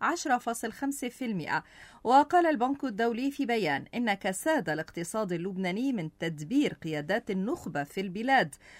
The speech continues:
يعرض الاستقرار والسلم الاجتماعي للخطر على المدى الطويل. وزيرا الطاقة السوري والأردني في بيروت للتوقيع على اتفاقيات استجرار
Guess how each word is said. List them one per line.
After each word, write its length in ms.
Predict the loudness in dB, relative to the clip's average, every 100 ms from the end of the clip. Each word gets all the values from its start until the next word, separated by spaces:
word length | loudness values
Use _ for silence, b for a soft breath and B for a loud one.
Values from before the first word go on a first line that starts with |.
| B 2
يعرض 420 | 6 6 6 4
الاستقرار 880 | 0 -2 -4 -4 -2 2 4 4 4
والسلم 500 | 0 -4 -2 -2 -2
الاجتماعي 880 | -4 -6 -6 -6 -6 -2 2 2 0
للخطر 580 | -4 -6 -6 0 0 -2 _ -2
على 320 | 2 4 4
المدى 500 | 2 -2 -2 -2 -2
الطويل. 480 | -4 -4 -6 -6 -12 _ _ _ _ _ b b b b b 2
وزيرا 580 | 4 6 6 8 6 2 0
الطاقة 380 | 2 4 4 4
السوري 420 | 0 0 -2 0
والأردني 680 | 2 2 2 -2 0 0 -2
في 140 | -2 0
بيروت 640 | 0 0 -2 -2 -6 -6
للتوقيع 500 | -4 0 0 2 4
على 200 | 4 2
اتفاقيات 920 | 0 -6 -4 -4 -4 -4 -2 -2 -4
استجرار 1080 | -10 -10 -8 -6 -2 2 2 2 0 0